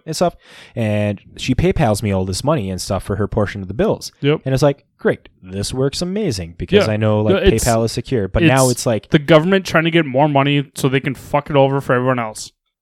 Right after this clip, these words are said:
Speaker 2: It's,
Speaker 1: The
Speaker 2: it's, it's so they can pay the hundred people that are in Congress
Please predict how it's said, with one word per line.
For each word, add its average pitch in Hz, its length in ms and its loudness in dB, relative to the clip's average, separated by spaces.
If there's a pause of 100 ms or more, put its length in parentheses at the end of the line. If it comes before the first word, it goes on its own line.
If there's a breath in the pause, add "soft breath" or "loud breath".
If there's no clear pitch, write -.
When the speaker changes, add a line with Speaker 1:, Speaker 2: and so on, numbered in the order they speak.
(160)
Speaker 2:
It's, 139 200 2
Speaker 1:
The 185 120 -2
Speaker 2:
it's, - 300 -2
it's 170 180 -2
so 170 120 6
they 170 100 6
can 170 140 0
pay 170 220 2
the 170 120 2
hundred 175 300 0
people 185 240 2
that 160 120 2
are 147 140 2
in 175 80 -2
Congress 143 680 0